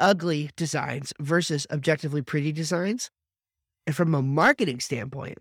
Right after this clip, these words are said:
the objectively ugly designs did better. I know it sounds crazy, but it's true. A lot of the times when you see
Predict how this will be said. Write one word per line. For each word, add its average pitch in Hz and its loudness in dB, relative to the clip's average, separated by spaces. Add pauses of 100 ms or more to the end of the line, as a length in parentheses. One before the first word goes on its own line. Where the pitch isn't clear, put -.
(760)
the - -2
objectively 165 -2 (160)
ugly 165 -2 (220)
designs 185 0 (460)
did 127 -2
better. 120 -6 (1300)
I 139 2
know 151 6 (280)
it - -16
sounds 143 -2
crazy, 156 0 (340)
but 147 0
it's 143 -4
true. 180 2 (260)
A 139 -4
lot 160 6
of 190 4
the 180 0
times 170 2
when 160 2
you 160 0
see 156 0